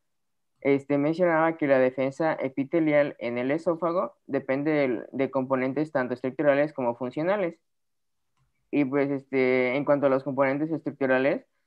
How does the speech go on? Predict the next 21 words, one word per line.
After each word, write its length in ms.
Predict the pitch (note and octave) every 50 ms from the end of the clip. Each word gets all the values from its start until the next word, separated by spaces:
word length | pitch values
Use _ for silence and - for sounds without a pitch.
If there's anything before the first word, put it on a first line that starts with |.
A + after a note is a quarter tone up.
| _ _ _ _ _ _ _ _ _ _ _ -
pues, 460 | D3+ D#3 D#3 D3 C#3 C#3+ D3 - C#3+
ahí 180 | C3+ C3+ C#3
decía 460 | D3+ E3 F3 F3 F3 F3 E3+ E3+ E3+ E3
que 240 | D3+ C#3+ C#3 A2+ -
incluían, 720 | C3+ C#3+ C#3+ C3 C#3+ C3+ C3+ C3+ C#3+ D3 D#3 E3 D#3+ D3
este, 640 | C3 C3 - _ - A#2 A#2 A#2 A#2 A#2 G#2 D#2+ -
de 80 | - C3+
acuerdo 220 | C3+ C3+ D3 D#3
al 80 | D#3+ D#3+
artículo, 520 | D3 C#3+ D#3 D3 E3 E3+ F3 F3 E3 - -
decía 340 | - C#3 C#3+ C#3+ D#3+ D#3 D#3
que 60 | D#3
incluían 720 | D#3 D3+ C#3+ D3 D3 C#3+ C#3+ C#3+ D3 D3+ D#3 D#3+ E3 D3 C3
las 160 | B2+ B2+ C3+
membranas 400 | C3 B2+ B2+ C3 C3 C#3 C#3+ -
celulares 720 | E3+ E3+ F3 F3+ F3+ F3 E3+ E3+ F3+ G3 B3+ C4 _ _ _ _ _ _ _ _ _ _ _ _ _ _ _
y 140 | - C#3 D3
las 200 | C#3+ C#3 C3+ -
uniones 440 | D3 C#3 C#3 C#3 C#3+ C#3+ D#3 D3+ -
intracelulares, 1000 | - C#3 C3+ B2+ B2+ B2+ - - B2 A#2+ C3+ D3+ E3 F3+ E3+ C3+ C3+ D3+ _ _ _ _ _ _ _ _ _ _ _
y 540 | - D3 D3+ D3 C#3+ C#3+ C#3 C3+ C3 C3 -